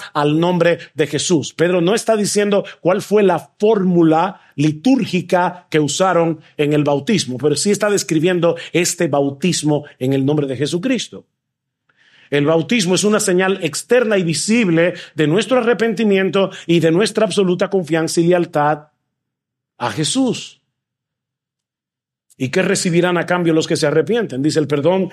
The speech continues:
de todos sus pecados y el don del Espíritu Santo".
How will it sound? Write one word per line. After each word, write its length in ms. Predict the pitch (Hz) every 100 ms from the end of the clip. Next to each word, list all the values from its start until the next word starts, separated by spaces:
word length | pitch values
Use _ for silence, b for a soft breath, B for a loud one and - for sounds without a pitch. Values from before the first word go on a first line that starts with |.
| B
de 120 | 151
todos 320 | 143 190 208 -
sus 100 | 165
pecados 460 | 180 165 165 160
y 40 | 143
el 100 | 135
don 420 | 151 147 151 - _ _ _
del 180 | 131 139
Espíritu 380 | 127 139 131 131
Santo". 320 | 165 120